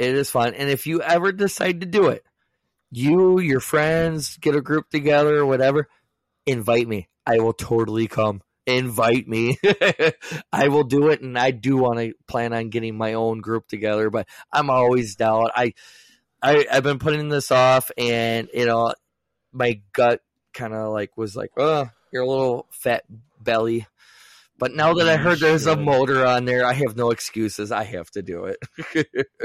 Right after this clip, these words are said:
Speaker 2: We, we, we should, and this is just a thought off the top of my head, um, 'cause we gotta wrap it up pretty soon. We should do, like, an annual Josh and Dave podcast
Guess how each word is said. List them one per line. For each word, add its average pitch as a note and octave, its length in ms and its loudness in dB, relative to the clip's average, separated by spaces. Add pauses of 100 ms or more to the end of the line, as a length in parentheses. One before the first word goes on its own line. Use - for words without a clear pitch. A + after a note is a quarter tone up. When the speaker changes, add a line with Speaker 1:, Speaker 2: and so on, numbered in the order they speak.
(140)
Speaker 2:
We, G#2+ 340 -12
we, A2+ 520 -10
we A#2 260 -10
should, G#2 360 -8
and G2 120 -10
this G2+ 160 -14
is G2 140 -14
just G2+ 240 -14
a F#2+ 60 -10
thought F#2 260 -10
off F#2 160 -10
the - 60 -20
top F#2+ 120 -10
of C#2+ 40 -18
my E2+ 140 -14
head, F2+ 280 -12 (480)
um, D2 480 -16 (240)
'cause - 100 -20
we F2+ 100 -16
gotta F2 160 -12
wrap E2+ 240 -10
it D#2+ 60 -12
up D#2+ 120 -12
pretty D#2+ 220 -14
soon. D2+ 200 -14 (460)
We G#2+ 360 -6
should A#2 400 -8
do, G#2 340 -8
like, G2 300 -8
an F#2 100 -14 (120)
annual G#2 840 -8
Josh G2 560 -10
and F#2+ 160 -14
Dave F#2 360 -12
podcast F#2 800 -12